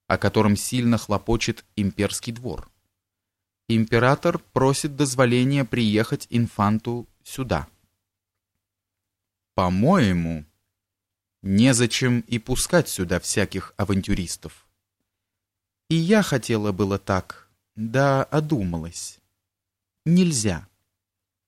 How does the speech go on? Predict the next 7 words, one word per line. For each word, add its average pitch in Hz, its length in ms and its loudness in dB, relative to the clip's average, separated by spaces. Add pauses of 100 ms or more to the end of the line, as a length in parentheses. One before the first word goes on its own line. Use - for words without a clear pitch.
(140)
Пусть - 360 -2
приедет 113 720 -2 (760)
и 269 80 4
уедет 120 600 2 (140)
ни 127 120 0
с - 100 -4
чем». 101 440 -2